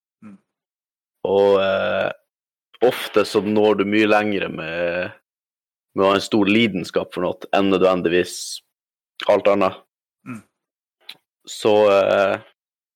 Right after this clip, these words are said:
Speaker 2: så får jeg prate med mamma og pappa masse ganger, og s-, liksom sånn, jeg har sykt lyst til å teste det her ut på fulltid, men jeg synes det er skikkelig skummelt. Men mamma har alltid vært, eller ma-, både mamma og pappa har alltid vært, eh, sykt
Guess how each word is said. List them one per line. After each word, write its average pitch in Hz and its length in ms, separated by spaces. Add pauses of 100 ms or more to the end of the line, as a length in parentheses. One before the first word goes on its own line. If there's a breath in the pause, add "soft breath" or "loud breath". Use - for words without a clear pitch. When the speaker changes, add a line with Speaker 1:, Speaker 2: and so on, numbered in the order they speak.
(640)
Speaker 2:
så 117 160
får 104 120
jeg - 240
prate 98 200
med 98 100
mamma 101 160
og 95 60
pappa 101 340
masse 101 480
ganger, 101 300
og - 60
s-, - 260
liksom - 220
sånn, 92 280
jeg - 460
har 95 60
sykt - 300
lyst 101 180
til - 80
å - 40
teste 95 320
det 95 80
her 95 140
ut - 100
på - 80
fulltid, 101 420
men 98 400
jeg - 960
synes 92 140
det 101 100
er - 120
skikkelig - 300
skummelt. 98 480 (480 loud breath)
Men 120 100
mamma 147 220
har 131 80
alltid 113 180
vært, - 320 (320)
eller 104 180
ma-, 113 200
både 110 180
mamma 113 160
og 104 60
pappa 107 180
har 110 100
alltid 110 160
vært, - 460
eh, 92 500 (560)
sykt - 460